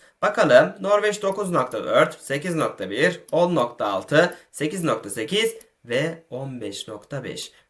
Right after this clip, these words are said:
Doğum oranları, binde doğum oranı on beş nokta beş. Yani doğum oranları fazlaysa nüfusun ikiye katlanma süresi çok daha kısa olacaktır.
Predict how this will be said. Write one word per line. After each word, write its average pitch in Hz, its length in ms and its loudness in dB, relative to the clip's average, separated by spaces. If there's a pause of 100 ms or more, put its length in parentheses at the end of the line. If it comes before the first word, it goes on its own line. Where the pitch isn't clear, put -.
(100)
Doğum 160 300 -4
oranları, 131 520 -6
binde 117 340 -10
doğum 139 260 -6
oranı 98 220 -8
on 147 180 -4
beş 139 220 -8
nokta 90 300 -14
beş. 147 280 -2 (200)
Yani 143 260 -4
doğum 135 260 -4
oranları 147 340 -4
fazlaysa 110 540 -8
nüfusun 123 440 -10
ikiye 143 280 -8
katlanma 101 440 -10
süresi 95 300 -12
çok - 280 -6
daha 104 240 -6
kısa - 220 -6
olacaktır. 151 680 0